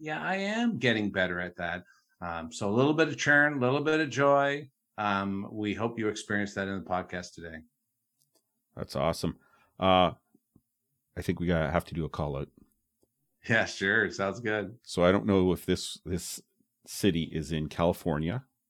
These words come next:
Speaker 2: I think there's a version of it in Florida, but I'm just assuming it's California.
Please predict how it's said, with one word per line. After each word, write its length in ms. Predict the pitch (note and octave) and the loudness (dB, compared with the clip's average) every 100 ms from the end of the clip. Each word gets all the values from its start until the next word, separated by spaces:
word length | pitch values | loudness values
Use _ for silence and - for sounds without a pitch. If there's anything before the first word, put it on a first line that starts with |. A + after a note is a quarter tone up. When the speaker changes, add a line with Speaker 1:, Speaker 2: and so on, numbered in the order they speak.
| _ _ _ - | _ _ _ -8
Speaker 2:
I 120 | - | -6
think 200 | E2+ F2 | -2 -4
there's 180 | E2 D#2 | -4 -6
a 40 | D#2+ | -6
version 400 | C#2+ E2+ E2+ E2+ | -2 0 0 0
of 140 | D2+ | -2
it 100 | D#2+ | -4
in 60 | - | -4
Florida, 500 | - D#2+ D#2+ E2+ E2+ _ _ _ _ _ _ _ | -4 -2 0 0 -2 _ _ _ _ _ _ _
but 100 | F2 | 0
I'm 120 | F2+ | 2
just 180 | F#2+ F2+ | 2 -2
assuming 360 | D#2 - F2 D#2 | -4 -2 -2 -2
it's 160 | C#2 | -6
California. 580 | - C#2+ C2+ - - - | -6 -6 -6 -10 -14 -16